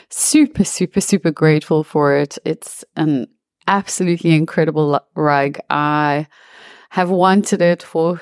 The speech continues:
so long now, I think at least over a year. It's beautiful, and it's just so many different colors. It's just this totally boho, totally suits my vibe, totally suits the style I want for my new apartment.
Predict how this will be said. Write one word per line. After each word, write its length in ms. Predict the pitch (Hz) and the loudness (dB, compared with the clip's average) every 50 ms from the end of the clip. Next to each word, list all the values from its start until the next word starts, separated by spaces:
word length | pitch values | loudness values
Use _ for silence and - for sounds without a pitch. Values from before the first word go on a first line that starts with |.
| - - | -12 -14
so 480 | - - - - - 208 208 226 226 | -12 -10 -6 -2 0 2 4 4 4
long 260 | 226 202 180 175 175 | 2 2 0 0 0
now, 240 | 165 143 135 139 143 | 0 0 0 0 0
I 80 | 143 147 | 0 -2
think 240 | - 156 170 165 - | -2 -6 -8 -8 -8
at 80 | - | -8
least 220 | 156 165 160 - - | -6 -6 -4 -4 -2
over 200 | - 175 156 165 | -2 -2 0 0
a 60 | 160 | 0
year. 280 | 151 147 143 139 143 | 0 0 0 0 0
It's 220 | 139 - - - - | 0 -2 -4 -8 -10
beautiful, 800 | - - 180 180 185 202 214 220 233 214 - - 180 135 131 | -10 -8 -6 -2 2 4 4 4 4 2 -2 -4 -4 -4 -4
and 200 | 135 - - 175 | -4 -2 -2 -2
it's 160 | 185 180 - - | -2 -2 -4 -6
just 200 | - 190 - - | -8 -8 -8 -8
so 260 | - - 240 240 247 | -4 -2 0 2 2
many 220 | 247 247 247 226 | 4 4 4 2
different 320 | 214 208 202 - 185 196 - | 2 0 0 -2 -2 -4 -4
colors. 560 | - - 196 185 180 175 175 175 175 - - | -4 -4 -2 0 0 2 0 0 -2 -2 -6
It's 220 | - - - - - | -8 -10 -10 -10 -8
just 220 | - 190 - - | -8 -8 -6 -6
this 200 | 170 - - - - - - - - - _ _ - | -8 -10 -10 -12 -16 -20 -20 -20 -20 -20 _ _ -18
totally 580 | - - 214 214 220 233 226 - 214 202 196 | -6 -2 0 2 2 2 0 -2 -2 -2 -2
boho, 720 | - - 175 175 175 175 175 175 165 151 151 151 147 147 160 - | -2 0 2 2 2 2 2 2 2 2 2 0 0 -2 -2 -4
totally 680 | - - - 233 226 240 233 - 208 202 190 185 185 185 | -8 -6 -2 0 0 0 0 0 -2 -2 0 0 0 -2
suits 400 | - - - - 175 175 - - | -4 -4 -4 -4 -4 -4 -2 -2
my 200 | 180 160 156 147 | -2 0 0 2
vibe, 580 | 143 139 139 143 143 143 143 139 - - - - _ _ _ - | 2 2 2 2 2 2 0 -2 -4 -6 -10 -12 _ _ _ -6
totally 340 | - 214 208 214 214 196 | -4 -2 -2 0 -2 -4
suits 280 | 185 - - 170 - - | -2 -4 -4 -6 -4 -4
the 60 | 165 | -6
style 360 | - - - 160 160 160 160 156 | -6 -2 -2 0 2 2 2 2
I 60 | 143 | 0
want 260 | 139 143 139 135 - | 0 0 -2 -4 -4
for 100 | - 147 | -6 -4
my 140 | 147 147 143 | -2 -2 0
new 180 | 147 151 147 147 | 0 0 0 -2
apartment. 680 | 143 - - 143 147 151 143 - 139 135 135 139 - | -2 -2 -2 0 0 -2 -2 -4 -4 -4 -4 -4 -6